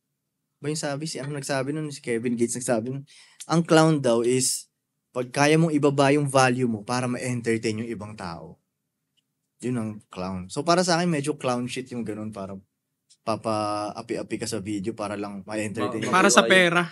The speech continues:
Speaker 2: simpatya ng
Speaker 1: Yeah,
Speaker 2: tao.
Speaker 1: yeah, yeah. Medyo clown shit para sa akin yun, ganun. Yung iba, nakikita ko pa, pag tulog sila, gigisingin, eh, parang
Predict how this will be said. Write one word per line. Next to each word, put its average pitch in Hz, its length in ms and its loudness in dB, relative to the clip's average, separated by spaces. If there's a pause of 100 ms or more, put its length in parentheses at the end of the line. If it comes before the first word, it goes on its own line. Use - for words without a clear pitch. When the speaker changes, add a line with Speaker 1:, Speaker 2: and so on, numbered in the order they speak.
(160)
Speaker 2:
simpatya 120 440 -8
ng 113 100 -6
Speaker 1:
Yeah, 139 100 2
Speaker 2:
tao. 147 80 2
Speaker 1:
yeah, 147 240 4
yeah. 139 240 4
Medyo 127 320 -4
clown 120 280 -2
shit 117 240 -6
para 113 200 -2
sa 107 240 -6
akin 98 200 -8
yun, 101 140 -8
ganun. 95 340 -8 (440)
Yung 147 140 -2
iba, 185 120 4
nakikita 156 440 0
ko 151 120 -4
pa, 180 200 -2
pag 165 180 -6
tulog 135 280 -2
sila, 160 540 0 (840)
gigisingin, 143 680 2
eh, 160 120 0
parang 185 280 -2